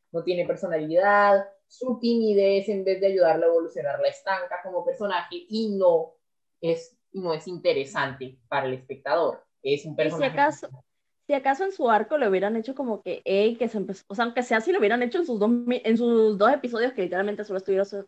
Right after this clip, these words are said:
Speaker 2: esos dos episodios, fueron la única vez en la que ya sí fue re-, verdaderamente relevante. Que hubieran
Speaker 1: Ajá.
Speaker 2: hecho algo parecido a lo de Noah Takigawa, que, em,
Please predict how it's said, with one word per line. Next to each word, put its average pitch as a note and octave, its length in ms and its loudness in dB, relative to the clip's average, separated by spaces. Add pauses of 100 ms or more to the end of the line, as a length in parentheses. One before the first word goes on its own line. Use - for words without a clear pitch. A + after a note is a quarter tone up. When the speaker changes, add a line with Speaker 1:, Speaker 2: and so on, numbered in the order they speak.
Speaker 2:
esos G3+ 180 -10
dos G#3 100 -2
episodios, G3+ 360 -4
fueron F#3+ 180 -6
la G3 60 -4
única F#3+ 220 -6
vez F3+ 100 -6
en F#3+ 80 -6
la F3+ 100 -6
que E3+ 120 -16
ya E3+ 100 -14
sí F#3+ 100 -18
fue F3+ 140 -14
re-, F3 160 -10
verdaderamente E3+ 720 -12
relevante. F3+ 500 -8 (520)
Que C4+ 140 -2
hubieran B3 220 4
Speaker 1:
Ajá. C4+ 80 -2
Speaker 2:
hecho E4+ 120 -4
algo D#4 140 -4
parecido A3+ 380 0
a - 20 4
lo B3 140 4
de A3+ 160 2
Noah G3+ 340 2
Takigawa, G#3 560 -4
que, G3+ 200 -12
em, E3+ 400 -10